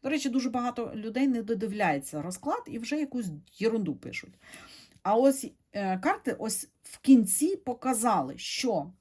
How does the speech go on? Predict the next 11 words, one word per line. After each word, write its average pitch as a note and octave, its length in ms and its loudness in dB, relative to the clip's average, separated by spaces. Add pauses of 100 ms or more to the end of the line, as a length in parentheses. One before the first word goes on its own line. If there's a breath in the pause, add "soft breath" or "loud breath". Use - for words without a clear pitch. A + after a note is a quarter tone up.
вони, G#3 640 0
ось F#3+ 200 -2
цей G3+ 280 2
зговір F3+ 680 2
їхній, F#3 600 0 (680 loud breath)
скажімо F#3+ 580 0
так, E3+ 380 -4 (200)
в - 120 -14
самому G#3 520 2
кінці A3 420 -8
відбувся. C#3 600 -8